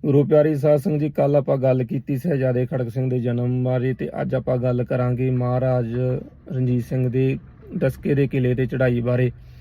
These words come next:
ਤੇ ਜਦੋਂ ਉੱਧਰ ਉਹਨਾਂ ਨੂੰ ਖਬਰਾਂ ਆਈਆਂ ਕਿ ਇਲਾਕੇ ਦਾ ਕਿਲ੍ਹੇਦਾਰ ਮਾਮਲਾ ਤਰਨ ਤੋਂ ਮਨ੍ਹਾ ਕਰਦਾ ਪਿਆ ਤੇ ਉਹ ਬੋਲਦਾ ਕਿ ਅੱਗੇ ਤੋਂ ਵੀ ਨਹੀਂ ਮੈਂ ਤਾਰਨਾ। ਤੇ ਉਸੇ ਸਮੇਂ ਮਹਾਰਾਜ ਨੇ ਸਰਦਾਰ ਫਤਿਹ ਸਿੰਘ ਆਹਲੂਵਾਲੀਆ ਨਾਲ ਮਿਲ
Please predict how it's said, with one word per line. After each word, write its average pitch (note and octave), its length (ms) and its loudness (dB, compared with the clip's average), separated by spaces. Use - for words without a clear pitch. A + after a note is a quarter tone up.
ਤੇ D3+ 100 -2
ਜਦੋਂ D3 240 2
ਉੱਧਰ D3+ 180 2
ਉਹਨਾਂ D#3 260 4
ਨੂੰ D#3 420 0
ਖਬਰਾਂ C#3 320 0
ਆਈਆਂ C3+ 220 2
ਕਿ C3+ 140 0
ਇਲਾਕੇ C3+ 360 0
ਦਾ C3+ 120 0
ਕਿਲ੍ਹੇਦਾਰ C3 460 0
ਮਾਮਲਾ B2 420 0
ਤਰਨ B2 260 -2
ਤੋਂ B2+ 100 -4
ਮਨ੍ਹਾ A#2+ 280 -2
ਕਰਦਾ A#2+ 360 -2
ਪਿਆ B2 180 2
ਤੇ B2 140 -4
ਉਹ D3 200 -6
ਬੋਲਦਾ B2 360 -2
ਕਿ B2 160 -4
ਅੱਗੇ A#2 220 -4
ਤੋਂ B2+ 140 0
ਵੀ B2+ 80 0
ਨਹੀਂ B2+ 120 0
ਮੈਂ B2 140 0
ਤਾਰਨਾ। B2 480 0
ਤੇ - 80 -4
ਉਸੇ D#3 360 -2
ਸਮੇਂ D3+ 280 2
ਮਹਾਰਾਜ D3 420 4
ਨੇ C#3 240 2
ਸਰਦਾਰ C3 580 2
ਫਤਿਹ C3 300 -2
ਸਿੰਘ C3 200 0
ਆਹਲੂਵਾਲੀਆ C3 560 2
ਨਾਲ B2 420 0
ਮਿਲ B2 260 -2